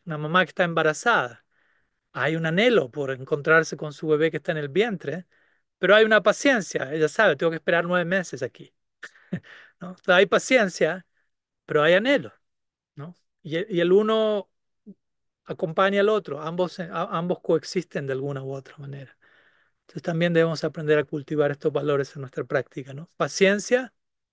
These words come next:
obviamente, para no precipitarnos, para no tener expect-, expectativas no realistas y esperar demasiado, demasiado pronto, pero al mismo tiempo también cultivar un anhelo, un deseo, ¿no?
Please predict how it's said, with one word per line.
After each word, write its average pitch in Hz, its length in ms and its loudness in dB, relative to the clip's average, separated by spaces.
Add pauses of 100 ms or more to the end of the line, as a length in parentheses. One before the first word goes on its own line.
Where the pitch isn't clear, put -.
(220)
obviamente, 151 520 -4
para 160 160 0
no 151 140 0
precipitarnos, 156 840 0
para 139 180 -2
no 139 160 -4
tener 147 240 -6
expect-, - 520 -10
expectativas - 1000 0 (600)
no 165 260 2
realistas 156 920 2
y 151 100 -10
esperar 151 460 0
demasiado, 156 600 2
demasiado 147 440 -2
pronto, 190 560 -4 (600)
pero 156 140 2
al 160 40 2
mismo 170 160 0
tiempo 196 320 2
también 180 500 2 (1200)
cultivar 175 540 2
un 170 120 0
anhelo, 127 360 -4
un 135 160 -12
deseo, 135 600 4 (220)
¿no? 165 180 -14